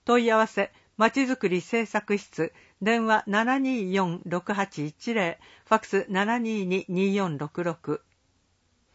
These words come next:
北部大阪都市計画生産緑地地区。縦覧期間、十二月二日金曜日から十五日木曜日、午前八時四十五分から午後五時十五分、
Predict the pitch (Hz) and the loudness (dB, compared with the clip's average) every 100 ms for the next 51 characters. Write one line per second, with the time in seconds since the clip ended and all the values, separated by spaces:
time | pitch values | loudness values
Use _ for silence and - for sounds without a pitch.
0 | _ _ _ _ _ 240 262 339 311 285 | _ _ _ _ _ -4 2 2 4 4
1 | 269 - 170 - 165 - - - 226 - | 4 2 -6 0 -2 -2 -20 0 0 0
2 | - 285 233 185 - 175 190 - 233 294 | 2 2 4 0 -2 0 -2 0 2 2
3 | - 269 247 233 233 - - 247 - - | 2 0 0 -2 -4 -8 -6 -6 -6 -8
4 | 147 160 _ _ _ _ _ - 202 311 | -6 -6 _ _ _ _ _ -4 2 4
5 | 294 262 247 - - 156 151 - _ _ | 4 2 0 -6 -4 -4 -4 -12 _ _
6 | - 190 294 277 247 254 233 220 - - | -6 2 4 4 0 0 0 -2 -6 0
7 | 269 - 294 302 302 247 220 202 196 196 | 0 2 2 2 2 0 -2 0 0 0
8 | - - 220 294 247 233 226 - 190 190 | -8 -4 2 2 2 0 0 0 0 0
9 | - 269 269 190 147 160 _ - _ 240 | 2 2 4 2 0 -4 _ -20 _ 2
10 | 262 247 208 214 220 269 247 226 247 233 | 4 4 2 0 0 0 2 2 2 0
11 | 208 202 190 214 196 175 165 160 160 160 | 0 0 2 0 0 -4 -2 0 2 0
12 | - 190 240 220 190 233 185 170 233 226 | 0 0 2 0 2 2 2 -2 0 0
13 | 165 - 143 147 | 0 -2 -2 -6